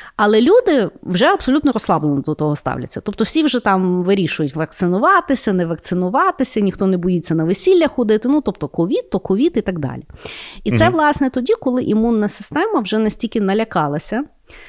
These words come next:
Speaker 1: вивела нас з того, е, стану. І, в принципі, тепер, коли та сама інформація попадає, нам її набагато легше обробити. Тому що в нас вже є, е, прокачана, е, імунна система. Так само, е,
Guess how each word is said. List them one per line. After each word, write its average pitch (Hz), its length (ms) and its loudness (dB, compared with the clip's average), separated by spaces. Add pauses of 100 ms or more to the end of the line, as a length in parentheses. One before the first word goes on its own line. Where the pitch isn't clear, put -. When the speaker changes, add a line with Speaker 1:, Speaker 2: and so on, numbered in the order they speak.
(300)
Speaker 1:
вивела 214 500 2
нас 220 160 0
з - 80 -4
того, 220 760 0
е, 196 160 2
стану. 277 460 2
І, 226 140 0
в - 140 -10
принципі, 403 540 -4
тепер, 277 360 -4
коли 240 200 -2
та 233 180 -2
сама 233 260 -2
інформація 233 540 -2 (120)
попадає, 453 360 0
нам 320 240 4
її 262 180 4
набагато 208 460 0
легше 190 340 -4
обробити. 175 640 0 (800)
Тому 220 160 2
що 214 140 -2
в 202 40 2
нас 285 200 0
вже 214 120 0
є, 226 240 -2 (120)
е, 170 200 2
прокачана, 196 880 -2
е, 151 540 0
імунна 185 400 2
система. - 480 -6 (580)
Так 190 120 -2
само, 339 400 2
е, 185 640 0